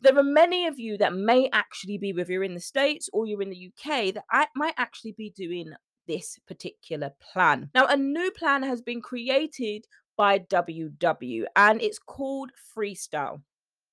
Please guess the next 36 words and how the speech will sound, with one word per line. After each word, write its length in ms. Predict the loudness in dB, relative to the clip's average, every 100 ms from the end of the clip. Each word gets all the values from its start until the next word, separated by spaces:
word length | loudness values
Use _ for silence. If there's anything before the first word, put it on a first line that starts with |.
| -20 -2
Now, 200 | 2 4
when 200 | 4 2
I 160 | 4 4
hear 200 | 6 6
the 80 | 6
word 160 | 4 2
freestyle, 640 | 0 0 2 2 2 -2 -2
<laughs> 140 | 0 4
you 80 |
know 120 | 10 10
what 100 | 10
that 120 | 8
means? 360 | 4 2 -2 4
For 100 | 4
me, 360 | 4 2 0
what 160 | -2 -2
comes 240 | -2 -2
to 100 | -2
mind 320 | 0 0 2
is 220 | -2 -4 -8 -6
creative, 540 | 0 2 0 -4 -6
because 200 | -6 -2
I'm 100 | -2
a 60 | -4
creative 440 | -2 -2 -2 -4
person. 440 | -4 -4 -4 -10 -6
So 340 | 0 0 0
when 200 | 0 0
someone 260 | 0 -4 -2
says, 160 | -4 4
"Now 160 | 4
go 120 | 4 0
on, 200 | 0 4
go 120 | 6
on, 160 | 6
re-, 200 | 0 -6